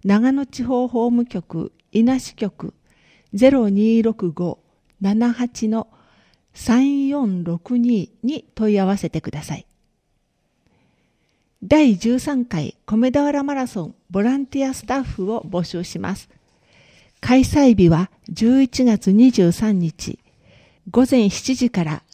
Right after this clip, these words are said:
午後一時頃まで。内容は会場周辺及びコース上の交通誘導などです。申し込み、問い合わせは、飯島町米俵マラソン実行委員会です。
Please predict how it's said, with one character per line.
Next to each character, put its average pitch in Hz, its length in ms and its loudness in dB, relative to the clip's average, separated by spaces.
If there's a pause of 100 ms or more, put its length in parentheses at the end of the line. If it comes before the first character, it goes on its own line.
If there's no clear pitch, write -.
(100)
午 247 140 4
後 202 160 2 (140)
一 233 280 0
時 277 120 0
頃 254 240 2
ま 160 140 -2
で。 - 160 -12 (800)
内 254 280 6
容 247 200 6
は 240 240 2 (300)
会 269 280 4
場 277 220 2
周 254 260 -2
辺 240 320 2 (240)
及 226 240 4
び 240 180 0
コ 254 200 2
ー 269 40 2
ス 294 160 -2
上 277 220 -2
の 285 200 -4 (100)
交 262 220 0
通 269 220 -2
誘 262 180 2
導 180 260 2
な 165 120 -2
ど 156 140 -2
で 151 120 -6
す。 - 180 -14 (760)
申 240 200 8
し - 140 -6
込 233 180 0
み、 226 220 2 (200)
問 247 200 2
い 254 60 2
合 254 60 2
わ 247 120 2
せ 220 140 2
は、 220 200 2 (440)
飯 269 220 6
島 269 240 4
町 190 480 0 (140)
米 240 280 4
俵 262 360 4
マ 254 120 4
ラ 240 120 2
ソ 180 160 0
ン 170 120 0
実 180 260 0
行 240 200 4
委 240 60 2
員 233 220 2
会 165 240 -4
で 156 140 -4
す。 - 180 -18